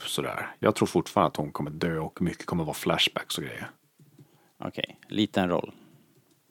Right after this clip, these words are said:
Speaker 1: Ja, jag tror inte hon kommer ha så stor roll.
Speaker 2: Flashbacks. Flashbacks.
Speaker 1: De har ju sagt att de inte ska C G I-a henne, men
Speaker 2: Mm, nej.
Speaker 1: Man vet ju inte hur, de har inte sagt någonting om röst, så att man skulle lika väl kunna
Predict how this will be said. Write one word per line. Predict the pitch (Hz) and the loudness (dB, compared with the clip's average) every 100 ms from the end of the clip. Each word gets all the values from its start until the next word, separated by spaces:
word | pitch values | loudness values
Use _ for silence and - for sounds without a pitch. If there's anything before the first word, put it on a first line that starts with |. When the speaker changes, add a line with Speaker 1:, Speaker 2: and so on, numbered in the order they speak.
| - - | -10 6
Speaker 1:
Ja, | 104 85 | 10 10
jag | 107 | 8
tror | - 90 | 6 4
inte | 90 | 4
hon | 80 | 2
kommer | 80 76 | 0 -2
ha | |
så | 76 | -4
stor | - - 69 | -6 -8 -8
roll. | - - - _ - | -12 -18 -20 _ -4
Speaker 2:
Flashbacks. | 78 - - _ - - - - - | -4 -4 -12 _ -20 -20 -20 -20 -12
Flashbacks. | - - - - - - - - - - - - 143 - 151 - - - _ _ _ _ _ _ _ _ - - | -6 -6 -6 -12 -14 -16 -16 -12 -8 -8 -10 -16 -20 -20 -20 -20 -20 -20 _ _ _ _ _ _ _ _ -18 0
Speaker 1:
De | 120 | 6
har | 113 | 8
ju | |
sagt | 113 127 | 10 8
att | - | 8
de | 117 | 4
inte | 104 | 4
ska | - 104 95 | 6 8 8
C | - 98 | 8 4
G | 87 92 | 6 10
I-a | 85 82 | 10 8
henne, | 92 92 76 | 6 4 2
men | 76 78 76 76 | 2 0 0 -4
Speaker 2:
Mm, | 76 98 196 | -4 -2 -2
nej. | 196 - _ _ _ _ _ - | -2 -4 _ _ _ _ _ 4
Speaker 1:
Man | 104 | 6
vet | 98 92 104 | 8 8 6
ju | |
inte | 95 95 | 4 4
hur, | 98 92 - 101 | 4 2 2 2
de | 95 | 2
har | |
inte | 95 | 2
sagt | - 104 - | 2 2 2
någonting | 90 92 | 0 4
om | 85 | 4
röst, | 95 80 - | 6 4 2
så | 85 | -4
att | - | -4
man | - | -6
skulle | - 98 | -2 -2
lika | 92 104 | 0 0
väl | 95 | 0
kunna | 90 82 | 2 0